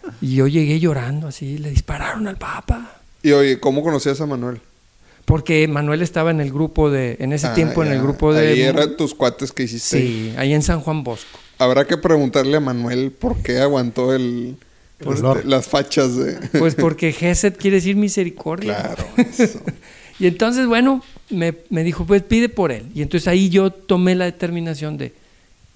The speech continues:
Speaker 1: de acercarme a la fe católica, de regresar a la fe católica. Y empecé un camino.
Speaker 3: Mm.
Speaker 1: Pedí de entrar a la casa, a vivir a la casa de los hermanos estudiambres, pero de acá del otro bando, por así decirlo, o sea, con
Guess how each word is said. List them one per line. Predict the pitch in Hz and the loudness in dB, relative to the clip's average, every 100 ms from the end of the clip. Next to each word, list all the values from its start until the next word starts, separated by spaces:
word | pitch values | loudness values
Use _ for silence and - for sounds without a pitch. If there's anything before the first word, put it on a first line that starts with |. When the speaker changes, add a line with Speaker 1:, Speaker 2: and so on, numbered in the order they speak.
| - | -4
Speaker 1:
de | 147 | -4
acercarme | 131 143 147 139 147 | 0 -2 -2 -2 -2
a | |
la | 147 139 | -2 -4
fe | 139 | -8
católica, | - 123 104 110 - 123 | -10 -14 -12 -12 -8 -6
de | 120 | -4
regresar | 120 123 123 - 135 156 | -4 -2 -2 -2 -2 -2
a | |
la | 151 | -2
fe | 139 - | -6 -10
católica. | - - - - - - - _ - | -14 -12 -12 -16 -20 -20 -20 _ -6
Y | 160 | -4
empecé | 127 - 135 - 139 | -4 -4 -4 -4 -2
un | 151 | -4
camino. | - 160 151 151 156 175 - _ - | -4 -4 -2 0 0 -4 -8 _ -18
Speaker 3:
Mm. | 139 113 - - - - | -16 -16 -20 -20 -20 -2
Speaker 1:
Pedí | 147 147 175 | 2 4 4
de | 190 | 4
entrar | 180 156 165 170 | 4 2 2 4
a | 180 | 2
la | 160 | 2
casa, | 143 160 160 180 156 | 0 -4 0 0 0
a | |
vivir | 143 143 170 | 0 2 2
a | |
la | 185 160 | 2 0
casa | 160 160 | 0 0
de | 175 | 2
los | 156 147 | 2 0
hermanos | 127 131 156 147 | -2 0 0 -2
estudiambres, | 139 - 135 135 151 160 160 | -4 -2 0 0 0 -2 -4
pero | - 135 123 | -4 -2 -2
de | 117 | -4
acá | 110 127 | -4 -2
del | 147 143 127 | 0 -2 -4
otro | 127 143 | -4 -2
bando, | 135 127 143 | -2 -2 -6
por | 143 127 | -4 -4
así | 135 | -2
decirlo, | 135 143 135 | -2 0 0
o | 127 | 0
sea, | 139 | -2
con | 139 131 | -2 -4